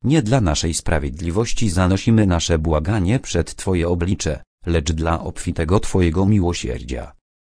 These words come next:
Oznacza także postawę wymaganą od Izraelitów przez późniejszych proroków.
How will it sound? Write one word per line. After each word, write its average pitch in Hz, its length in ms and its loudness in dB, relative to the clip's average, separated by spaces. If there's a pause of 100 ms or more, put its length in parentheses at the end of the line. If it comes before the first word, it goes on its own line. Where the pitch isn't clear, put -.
(120)
Oznacza 92 480 0
także 87 340 0
postawę 117 440 0
wymaganą 85 680 2
od 76 160 -4
Izraelitów 80 800 -2
przez - 300 -4
późniejszych 92 600 -2
proroków. 95 760 -2